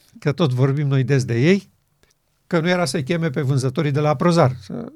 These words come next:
spună ce vis a visat. I-a chemat pe specialiști. Și specialiștii au spus, "Ne pare rău, noi nu putem, nu e specialitatea noastră să spunem ce ai visat. Asta numai zeii din cer pot să facă.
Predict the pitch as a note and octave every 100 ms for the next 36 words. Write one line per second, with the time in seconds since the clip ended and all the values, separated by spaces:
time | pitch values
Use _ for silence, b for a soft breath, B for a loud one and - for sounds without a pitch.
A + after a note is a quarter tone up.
0 | D#4+ _ _ D3+ C3 A#2+ C3 - _ _
1 | _ _ _ _ _ _ - D3 C3 C3
2 | C#3 C#3 B2+ B2+ B2+ - _ b b b
3 | b - D3 D3+ E3+ F#3 - G3 C#3+ D3+
4 | C3 - _ _ b b b b b b
5 | - D#3+ - D3 G3 - - G3+ E3+ C3
6 | G3 G3 - _ _ _ _ _ _ _
7 | - D#3+ C3+ F#3 E3 G#3 A#3 - _ _
8 | _ _ F3 F3+ G3+ - A3+ G#3+ - -
9 | F#3 G3 - - G3 F#3+ G3 F#3 E3+ C#3+
10 | D#3 C3 C#3+ E3 C#3+ D3+ C3+ C#3 D#3 D3
11 | - _ _ _ _ _ _ _ _ D3
12 | C3 D#3 F3 F3+ C#3+ F#3+ A#3+ D3 C#3+ C3+
13 | A#3+ G#3 - D3 D#3 C3 C#3+ B2+ C3